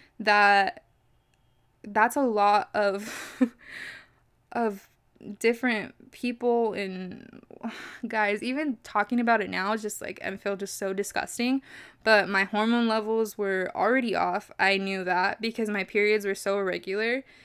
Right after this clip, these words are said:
Um, but they were even more thrown off. And I was, like, bleeding for a really long time after my relationship with him. And I knew that, like, a lot of my hormones level, my P H balance, like, everything was thrown off.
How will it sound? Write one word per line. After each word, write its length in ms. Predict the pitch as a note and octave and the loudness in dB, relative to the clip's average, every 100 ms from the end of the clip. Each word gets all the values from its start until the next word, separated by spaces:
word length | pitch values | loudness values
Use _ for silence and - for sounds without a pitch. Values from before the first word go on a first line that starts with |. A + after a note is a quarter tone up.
| - - - | -20 -20 -6
Um, 420 | A#3 G#3+ G3+ G#3 - - | 0 0 -2 -8 -14 -4
but 220 | A3 A3 | -2 2
they 120 | A3 | 2
were 80 | B3 | 2
even 400 | B3 A#3+ A#3+ G#3 | 0 0 0 0
more 280 | F#3+ F#3+ G3+ | 0 -2 -2
thrown 400 | _ G3 F#3+ F#3+ | _ -2 -2 -4
off. 360 | F#3 G#3+ - _ _ _ _ _ _ | -8 -12 -16 _ _ _ _ _ _
And 640 | - A3 G#3+ G#3 G3 - - _ _ _ _ F#3+ | -4 0 0 0 -4 -8 -18 _ _ _ _ 2
I 220 | G3 A3 | 4 4
was, 240 | B3 A#3 | 4 0
like, 380 | B3 A3 F#3+ - | -2 -2 -4 -6
bleeding 720 | G#3 G3+ G#3 A3 A#3 A#3 A3+ - _ _ _ _ - | -6 -4 -2 2 2 2 -2 -8 _ _ _ _ -16
for 360 | - - A3+ G#3+ | -12 -2 0 2
a 40 | |
really 260 | G3+ G3 G#3+ | 0 0 0
long 240 | G#3 G3 | 0 -6
time 640 | G3+ G3 F#3+ G3 G#3 G#3+ - | -8 -6 -4 -4 -4 -6 -4
after 640 | F#3+ G3+ G#3+ G3+ G3 - - | -4 -4 -4 -2 -2 -4 -2
my 140 | G3+ | 0
relationship 520 | G3 F#3 F#3+ A3 G#3+ A3+ | 0 0 -4 -4 -6 -4
with 100 | A#3+ | -2
him. 340 | A3+ A3+ A#3 - - - _ | 0 0 -4 -10 -20 -20 _
And 220 | G#3+ G#3+ | -2 2
I 160 | A3 G#3+ | 2 2
knew 360 | G3+ G#3 A3+ B3 | 0 0 0 2
that, 200 | A#3+ G3 | 2 2
like, 220 | G3 - | -2 -6
a 80 | G#3 | -4
lot 260 | G3+ F#3+ G#3+ | -2 0 0
of 80 | |
my 100 | G#3+ | -2
hormones 460 | G3 G3 G3 G3+ G3+ | -2 -4 -4 -4 -4
level, 240 | G3 G3+ | -2 -2
my 140 | G3 F#3 | -4 -6
P 160 | G#3 G3+ | -4 -4
H 160 | - | -2
balance, 400 | F#3+ F#3+ F#3+ F#3+ | -2 0 -2 -4
like, 160 | G#3 - | -8 -2
everything 440 | G3 G3+ A3+ A3 A3 | -2 0 -4 -4 -4
was 160 | G3+ | -6
thrown 280 | - G3 F#3 | -4 -4 -2
off. 400 | F3+ - - | -6 -6 -14